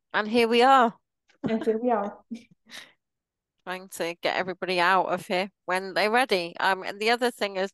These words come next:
Speaker 1: the timing thing as well. Like, um, I know you say two hundred years, and I can get that that is a potential timeline.
Speaker 2: Yes.
Speaker 1: But we also have to do the work.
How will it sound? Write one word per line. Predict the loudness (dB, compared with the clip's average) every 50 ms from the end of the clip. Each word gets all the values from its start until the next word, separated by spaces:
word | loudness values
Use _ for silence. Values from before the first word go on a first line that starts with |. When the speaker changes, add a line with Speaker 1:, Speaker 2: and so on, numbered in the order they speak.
| -6
Speaker 1:
the | -4 -4 -4 -6 -8 -10
timing | -2 0 0 0 0 -2 -6 -8 -8 -10 -14
thing | -12 -6 -4 -4 -4 -4 -8 -12 -18 _ _ _ -20 -20 _ _ _ _ -8
as | -8 -6 -2
well. | 0 2 2 4 2 2 0 -2 -6 -10 _ _
Like, | -4 0 0 0 0 -2 -6 _ -20 -20 _ _ _ _ _ _ _ _ _ _ _ _ _ _ _ _ _ _ _ -4 -2
um, | 0 0 0 -2 -6 -14 -18 -20 _ _ _ _ _ _ _ _ _ _ _ _ _ _ _ _ _ _ _ _ -6
I | -2
know | 0 0
you | 0 -2 -4
say | -4 -6 -6
two | -6 -6 -8 -6 -6
hundred | -4 -4 -6 -8 -10 -14 -14 -6 -2
years, | 0 2 2 2 2 0 -2 -4 -6 -8 -10 -12 -14 -18 _ _ _ _ _ _ _ _ _ _ _ _ _ _ -4
and | -4 -2 -2
I | -2
can | -6 -6 -14 -12 -4 -2
get | 0 0 0 -2 -6 -4
that | -2 -2 -2 -2 -4 -8 -14 _ _ _ _ -2
that | -2 -2 -2 -6
is | -10 -10 -10
a | -14
potential | -12 -12 -14 -10 -6 -4 -4 -4 -6 -12 -16 -14 -14 -14
timeline. | -8 0 2 2 2 2 0 -2 -2 -2 -2 -2 -2 -4 -2 0
Speaker 2:
Yes. | 2 0 0 -2 -12 -16 -20 _ _ _ _ _ _ _ _ _ _ _ _ 0
Speaker 1:
But | 0 0 0 0
we | -4 -6 -4 -4
also | -4 -4 -6 -6 -2 0 0 0
have | 0 0 -4 -4 -4 -6
to | -16 -14
do | -10 -10 -10 -8
the | -6 -2
work. | 0 2 2 2 0 -2 -6 -12 -18